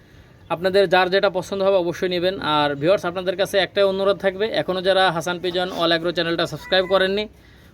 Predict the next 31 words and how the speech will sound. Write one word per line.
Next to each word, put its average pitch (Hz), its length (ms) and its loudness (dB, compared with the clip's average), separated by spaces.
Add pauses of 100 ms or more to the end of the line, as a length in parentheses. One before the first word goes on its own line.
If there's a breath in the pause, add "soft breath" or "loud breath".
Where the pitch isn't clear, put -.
অবশ্যই 165 360 0
চ্যানেলটা 175 340 0
সাবস্ক্রাইব 180 460 -2
করে 190 120 0
পাশেই 185 300 -2
থাকবেন, 196 320 0
সাথেই 180 320 2
থাকবেন। 135 340 -2
বেশি 143 280 -2
বেশি 185 200 0
করে 196 220 0
লাইক, 160 260 2
কমেন্ট, 175 240 -6
শেয়ার 156 220 0
করবেন। 123 300 -6 (560 loud breath)
দেখেন 170 240 4
ভিউয়ার্স, 165 240 2 (280)
মাত্র 175 440 0
দুই 180 160 2
হাজার 165 220 2
টাকা, 120 180 -6 (140)
সাত 170 300 -2
পরে 196 180 0
টেডি 175 240 -2
একশো 170 240 0
আঠাশ, 185 280 2 (360 soft breath)
পঁচিশ 160 280 -6
এবং 196 160 -2
ছাব্বিশ 165 400 -4
নম্বর 151 220 2
ট্যাগ, 110 220 -8